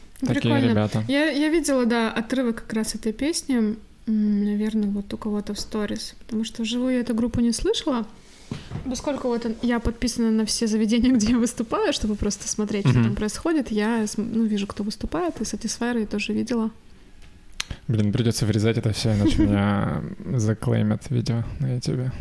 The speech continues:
Speaker 1: из-за музыки.
Speaker 2: А, ничего себе. Ну ладно. Я не знала, что так.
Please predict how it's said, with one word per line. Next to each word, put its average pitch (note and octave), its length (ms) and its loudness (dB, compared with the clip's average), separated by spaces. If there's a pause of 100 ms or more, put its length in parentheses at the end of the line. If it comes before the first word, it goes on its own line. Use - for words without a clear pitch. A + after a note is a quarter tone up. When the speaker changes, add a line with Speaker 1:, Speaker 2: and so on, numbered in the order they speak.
Speaker 1:
из-за C#3+ 200 -4
музыки. B2+ 380 -4 (340)
Speaker 2:
А, A#3+ 380 0 (260)
ничего A3+ 300 -4
себе. A3 380 -4
Ну C#4 140 0
ладно. G#3+ 320 -2 (2000)
Я A#3+ 100 0
не A3+ 100 2
знала, A3 220 0
что A#3 140 -6
так. - 260 -12